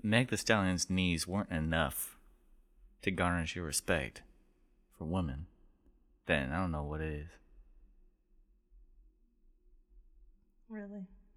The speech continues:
Speaker 2: That's what we're gonna go with?
Speaker 1: I mean, well, black women, not just Meg's knees, are made of,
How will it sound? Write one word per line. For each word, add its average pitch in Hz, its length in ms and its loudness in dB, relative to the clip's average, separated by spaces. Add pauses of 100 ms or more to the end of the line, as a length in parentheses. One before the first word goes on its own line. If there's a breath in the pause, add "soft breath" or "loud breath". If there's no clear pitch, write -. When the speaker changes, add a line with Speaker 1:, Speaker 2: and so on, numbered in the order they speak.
(160)
Speaker 2:
That's 190 160 -14
what 185 180 -12
we're 180 100 -12
gonna 175 120 -10
go 180 220 -12
with? 180 80 -14 (280)
Speaker 1:
I 76 60 -4
mean, 76 380 -4 (360)
well, 95 160 -2
black 107 300 2
women, 92 440 2
not 107 200 4
just 143 340 2 (200)
Meg's 113 300 4
knees, 95 380 4
are 82 80 0
made 87 180 2
of, 80 300 -2